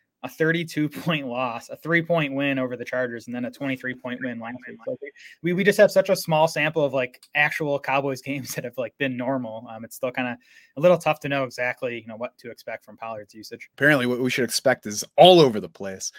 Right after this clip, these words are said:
Speaker 2: Tournament side at running back, what do you like?
Speaker 1: I like Zach Moss as a tournament play. I mentioned him briefly on DraftKings. I think he's a better play on FanDuel because there's more separation in salary between Jonathan Taylor and Zach Moss. Zach Moss just sixty-seven hundred dollars. He's still gonna be super low owned 'cause everyone's gonna wanna go to Jonathan Taylor, which I get. But, I mean, Za-,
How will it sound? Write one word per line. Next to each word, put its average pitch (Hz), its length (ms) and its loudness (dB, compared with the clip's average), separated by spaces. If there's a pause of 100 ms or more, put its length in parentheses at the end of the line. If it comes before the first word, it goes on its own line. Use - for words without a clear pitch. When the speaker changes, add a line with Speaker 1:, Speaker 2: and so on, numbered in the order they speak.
(300)
Speaker 2:
Tournament 190 360 6
side 123 320 2
at 117 80 -8
running 120 240 -4
back, 107 180 -4
what 113 60 -8
do 110 40 -4
you 110 80 -4
like? 107 220 -6
Speaker 1:
I 180 120 4
like 254 140 10
Zach 165 280 6
Moss 151 260 -2
as 139 80 -10
a 127 60 -14
tournament 131 340 -6
play. 139 140 -2
I 135 80 0
mentioned 170 360 -2
him 156 120 -4
briefly 147 400 -4
on 127 80 -6
DraftKings. 131 360 -6
I 127 60 -4
think 151 160 -8
he's 156 420 -6
a 151 60 -4
better 160 380 4
play 165 560 2
on 131 580 -4
FanDuel 135 380 -4
because 139 240 -6
there's 127 180 -8
more 135 160 -2
separation 127 600 -6
in 117 100 -10
salary 120 400 -6
between 117 520 -12
Jonathan 120 360 -8
Taylor 120 240 -4
and 113 100 -8
Zach 117 240 -8
Moss. 120 260 -6
Zach 123 200 -4
Moss 127 180 -4
just - 220 -14
sixty-seven 127 680 -4
hundred 123 260 -4
dollars. 120 340 -2
He's 131 140 -8
still 165 160 6
gonna 160 120 6
be 127 80 -2
super 131 320 -4
low 123 160 0
owned 123 240 -4
'cause 113 100 -18
everyone's 123 380 -4
gonna 127 240 -4
wanna 127 160 -4
go 123 120 -2
to 117 100 -4
Jonathan 120 320 -6
Taylor, 127 260 0
which 120 180 -6
I 113 100 -2
get. 151 360 6
But, 123 200 -2
I - 260 -20
mean, 160 120 0
Za-, 175 180 8